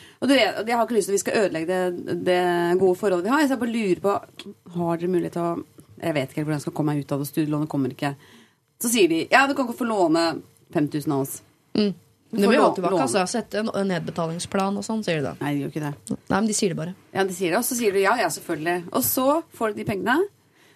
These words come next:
Speaker 1: eh, fikser opp, og så er det helt greit. Alt er glemt.
Speaker 2: Alt er glemt, ja.
Speaker 1: Venner med søstera, foreldrene er glad for at dere fortsatt er venner.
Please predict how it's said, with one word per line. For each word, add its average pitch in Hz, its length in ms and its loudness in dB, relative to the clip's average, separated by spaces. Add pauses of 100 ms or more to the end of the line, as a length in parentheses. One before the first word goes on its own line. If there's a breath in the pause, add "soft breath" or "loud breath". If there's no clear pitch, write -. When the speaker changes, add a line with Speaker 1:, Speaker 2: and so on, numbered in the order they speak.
(180 soft breath)
Speaker 1:
eh, 226 880 0
fikser 226 300 0
opp, - 120 -6 (1300)
og 233 80 0
så 226 160 0 (500)
er 180 260 2
det 175 100 2
helt 156 100 -6
greit. - 280 -10 (420)
Alt 269 180 -2
er 233 80 -2
glemt. 143 340 -4 (200)
Speaker 2:
Alt 269 180 -2
er 302 80 0
glemt, 160 440 -4 (200)
ja. 196 160 2
Speaker 1:
Venner 262 240 2
med 254 80 -6
søstera, 233 380 -2
foreldrene 196 520 0 (720 soft breath)
er 214 120 -2
glad 196 260 2
for 214 120 0
at 196 60 -6
dere 202 160 -2
fortsatt 202 280 -4
er 196 80 -2
venner. 208 320 0